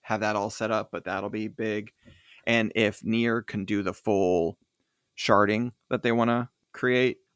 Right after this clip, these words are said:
I think it's just gonna be a really neat time to see how these can all grow and how they all start working and the kinks and stuff. So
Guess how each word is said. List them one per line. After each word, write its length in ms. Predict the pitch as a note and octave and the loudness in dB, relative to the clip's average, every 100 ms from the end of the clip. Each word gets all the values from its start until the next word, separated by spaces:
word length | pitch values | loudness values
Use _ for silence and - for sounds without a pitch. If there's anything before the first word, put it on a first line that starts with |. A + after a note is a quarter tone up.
| - | -8
I 120 | G#2 | -6
think 200 | A#2+ G2+ | -2 -2
it's 140 | G2 | -2
just 160 | F#2+ - | -4 -4
gonna 160 | G2 F#2 | -4 -4
be 160 | F#2+ | -6
a 80 | F2+ | -4
really 300 | F#2 G2 G2 | -4 -4 -2
neat 200 | F#2+ - | -6 -8
time 600 | - G#2 G2+ G2 G2 F2+ - | -8 -6 -4 -6 -10 -16 -14
to 60 | |
see 200 | G2+ A#2 | -8 -6
how 160 | G2+ G2+ | -4 -4
these 240 | F#2+ F#2+ | -6 -10
can 160 | - G#2 | -12 -10
all 260 | F#2+ D#2+ G2 | -8 -8 -10
grow 440 | F2 F2 E2 E2 | -10 -6 -4 -4
and 80 | E2+ | -6
how 100 | F#2 | -8
they 80 | F2 | -8
all 120 | D#2 | -10
start 220 | - - | -10 -12
working 480 | C2 E2 - D#2 C2+ | -10 -12 -12 -14 -12
and 100 | D2 | -14
the 60 | C#2+ | -14
kinks 400 | - D#2 - - | -14 -16 -14 -16
and 100 | - | -14
stuff. 220 | - - | -14 -14
So 320 | - - - | -14 -16 -16